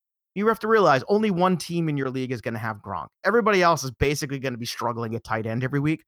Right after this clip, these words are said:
So I would say if you can get him at a good cost, which is anywhere in that middle of the second, I think you can make a real argument for him there.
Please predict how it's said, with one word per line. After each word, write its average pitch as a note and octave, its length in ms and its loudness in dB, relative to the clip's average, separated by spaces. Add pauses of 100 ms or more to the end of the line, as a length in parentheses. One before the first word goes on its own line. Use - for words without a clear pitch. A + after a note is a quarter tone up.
(260)
So E3 200 2
I E3 140 6
would G#3+ 160 4
say F3 200 2
if B2 100 0
you F3 100 -2
can A3+ 140 -2
get E3+ 200 2
him E3+ 140 0
at C3+ 80 0
a B2 60 -4
good C#3 260 -6
cost, C3 420 0
which B2 180 -8
is A2+ 260 -6 (340)
anywhere E3 260 0
in D#3 80 0
that A2 160 -2
middle C#3 280 -2
of C3+ 60 -6
the B2 80 -6
second, C3 580 -6
I G#2+ 100 -8
think B2 180 -10
you B2 80 -8
can A2+ 140 -8
make A#2 180 -6
a F#2+ 40 -10
real C3+ 260 -4
argument C3 460 -2
for C#3 200 -2
him C3+ 100 0
there. C#3 300 0